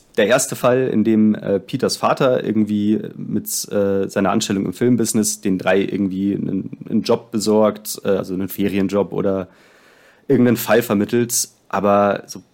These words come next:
Praktikum ist ja das, was man nach dem Schulabschluss macht. Und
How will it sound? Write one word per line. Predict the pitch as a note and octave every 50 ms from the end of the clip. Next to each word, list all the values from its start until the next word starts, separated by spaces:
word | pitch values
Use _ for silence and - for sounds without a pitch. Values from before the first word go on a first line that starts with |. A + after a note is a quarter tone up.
| _ -
Praktikum | - C3 C3+ - C#3 B2 - C#3 C3 A#2+
ist | A2+ - -
ja | A#2 A2 G#2+ G#2+ G#2+ G#2+ G#2+ - _ _ _ _ _ _ _ _ _ _ _ _ -
das, | A#2 G#2+ A#2+
was | A#2 -
man | A#2 A#2
nach | A#2+ A#2+ -
dem | - A2+
Schulabschluss | A2 - - D#3 C#3 - - - - - - - - -
macht. | A#2+ A#2 A#2 - - - _ -
Und | G#2+ G#2+ G#2+ G#2+ - -